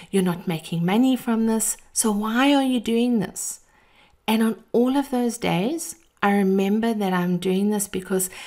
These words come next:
I'm committed to following my soul's calling, which is what these snippets of encouragement are. Over the past three hundred days, I have grown exponentially within myself, intellectually,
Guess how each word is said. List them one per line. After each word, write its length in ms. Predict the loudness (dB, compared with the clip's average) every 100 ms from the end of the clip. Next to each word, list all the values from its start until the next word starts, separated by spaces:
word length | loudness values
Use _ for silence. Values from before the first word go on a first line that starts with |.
| -8
I'm 200 | -2 -2
committed 560 | 0 2 2 2 -2 -2
to 140 | -4
following 580 | -4 0 2 2 2 2
my 120 | 0
soul's 380 | -2 -4 -2 -4
calling, 640 | -8 -2 0 0 -2 -8 -18 -20 _ -4
which 260 | -4 0
is 160 | 0 0
what 260 | -4 -6
these 280 | -6 -4 -4
snippets 440 | -4 -4 -6 -8 -6
of 140 | -6
encouragement 720 | -6 -6 -6 -6 -6 -8 -6
are. 380 | -4 -6 -6 -14 _ _ _ -20 -16 -12 0
Over 220 | 2 4
the 100 | 0
past 360 | -2 -2 -2 -2
three 180 | -2 0
hundred 380 | 0 0 -4
days, 380 | -2 0 0 -2 -8 -18 -6
I 80 | -4
have 260 | 0 0 -2
grown 280 | -2 -2 -2 -4
exponentially 1080 | -4 -4 -2 0 0 2 0 0 -2 0 0
within 340 | -2 -4 -4
myself, 640 | -2 -4 -4 -6 -10 -16 -20 -20 -20 -4
intellectually, 1080 | -2 0 0 -2 -2 -4 -4 -2 0 -2 -6